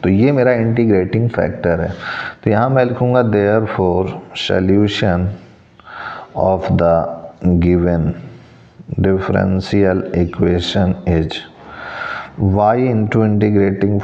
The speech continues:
factor is equal to q into integrating factor d x। तो y into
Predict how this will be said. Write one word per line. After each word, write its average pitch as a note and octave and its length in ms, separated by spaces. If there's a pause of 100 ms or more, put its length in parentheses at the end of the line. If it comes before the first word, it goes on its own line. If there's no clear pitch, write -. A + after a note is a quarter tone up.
factor F2 520 (380)
is F2 240
equal E2+ 420 (120)
to E2+ 100 (420)
q G#2 240 (140)
into F#2 340
integrating F2+ 760 (120)
factor E2 540 (340)
d F2+ 260 (140)
x। - 320 (1000)
तो G2+ 200
y F2+ 180 (280)
into F#2 380